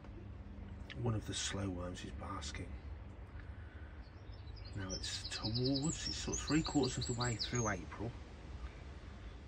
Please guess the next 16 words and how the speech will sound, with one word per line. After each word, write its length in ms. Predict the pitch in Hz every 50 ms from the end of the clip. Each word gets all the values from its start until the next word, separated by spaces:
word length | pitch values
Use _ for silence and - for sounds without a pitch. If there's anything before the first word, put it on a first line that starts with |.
| - - - - - - - - - - - - - - - - - - - - - - - - - - - - - - - - - - -
The 80 | 110 104 98 107
only 160 | - - 233 - 220
reptile 480 | 226 - - - - - - - -
I've 140 | - - -
seen 260 | - - 113 104 98 92
in 140 | 87 82
there 200 | 85 82 90 101 - - - - - - - - - - - - - - - - -
is 220 | 110 95 - -
that 220 | - 87 87 - -
slow 300 | - - - - 87 92 92 90 82
worm. 220 | 80 80 80 82 - - - - - - - - - - - - - - -
Now 120 | - 92 92
there's 200 | 90 92 95 95
a 120 | 90 - -
common 340 | - - 123 117 107 101
lizards, 480 | 104 101 95 104 110 - - - - -